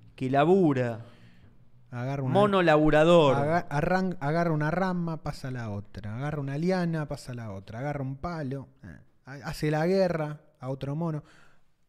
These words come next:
Speaker 2: Hace clic ahí en Monkey Beats. A ver en el perfil. Quizás hay más Monkey
Speaker 1: Mi-,
Speaker 2: Beats.
Speaker 1: mira, mirá cómo, ¿viste cuando haces, cuando haces tipo
Speaker 2: Co-,
Speaker 1: pesas y
Speaker 2: cosas,
Speaker 1: te queda como todo áspero?
Speaker 2: cosas.
Speaker 1: Este mono vive así.
Speaker 2: Yo tengo una mano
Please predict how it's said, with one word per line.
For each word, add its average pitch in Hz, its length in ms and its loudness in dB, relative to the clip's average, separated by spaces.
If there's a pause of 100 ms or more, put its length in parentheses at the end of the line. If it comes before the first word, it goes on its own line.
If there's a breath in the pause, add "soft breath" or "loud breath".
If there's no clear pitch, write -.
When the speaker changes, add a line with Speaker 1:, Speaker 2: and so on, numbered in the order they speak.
(180)
Speaker 2:
Hace 196 260 -6
clic 233 220 -4
ahí 165 160 0
en 135 80 -2
Monkey 135 360 -2
Beats. 113 540 -6
A 117 100 -14
ver 156 160 -10
en 127 80 -8
el 113 180 -6
perfil. 113 500 -12
Quizás - 340 -12
hay 120 80 -8
más 143 240 -8
Monkey 107 280 -10
Speaker 1:
Mi-, 120 80 -6
Speaker 2:
Beats. 101 280 -14
Speaker 1:
mira, 135 160 -12 (140)
mirá 160 240 -6
cómo, 208 240 -8
¿viste 208 260 -6
cuando 131 280 -2
haces, - 460 -10 (100)
cuando 113 260 -12
haces 143 240 -12
tipo 131 320 -8
Speaker 2:
Co-, - 60 -10
Speaker 1:
pesas 160 380 0
y 131 40 -6
Speaker 2:
cosas, 139 200 2
Speaker 1:
te 151 80 0
queda 147 160 2
como 123 260 -4
todo 151 240 2
áspero? 147 480 2
Speaker 2:
cosas. - 220 -10 (920)
Speaker 1:
Este - 200 -8
mono 151 240 -2
vive 139 280 -2
así. 110 320 -14
Speaker 2:
Yo - 120 -18
tengo 120 140 -12
una 110 120 -10
mano 107 400 -8